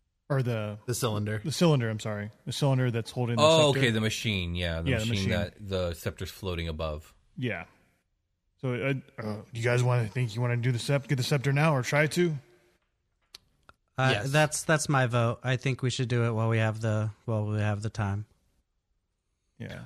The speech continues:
Speaker 3: Okay,
Speaker 1: Okay.
Speaker 3: Sebastian, so what are you trying to do?
Speaker 1: So I, I wanna see, 'cause you said it's mostly mechanical. So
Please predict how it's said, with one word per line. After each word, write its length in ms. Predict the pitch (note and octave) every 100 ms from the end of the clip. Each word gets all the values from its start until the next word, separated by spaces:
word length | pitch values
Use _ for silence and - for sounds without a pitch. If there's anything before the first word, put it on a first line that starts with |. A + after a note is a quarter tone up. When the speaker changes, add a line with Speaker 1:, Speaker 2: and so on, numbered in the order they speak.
| - _ D#3+
Speaker 3:
Okay, 180 | E3
Speaker 1:
Okay. 40 | C#3+
Speaker 3:
Sebastian, 500 | B2+ A2+ G#2+ - A2
so 160 | - A2
what 320 | A2+ D3 -
are 100 | C3
you 120 | A#2+
trying 260 | - A#2 G#2
to 40 | F2
do? 140 | F2 -
Speaker 1:
So 220 | F3+ -
I, 120 | E3+ E3+
I 80 |
wanna 200 | F3+ G#3 E3
see, 200 | E3 C#3+
'cause 140 | C#3+
you 180 | C#3 C3+
said 120 | D#3
it's 80 | C#3
mostly 260 | C#3+ C3+ C3
mechanical. 600 | A#2+ - B2 A#2 - A#2
So 360 | - A#2+ A#2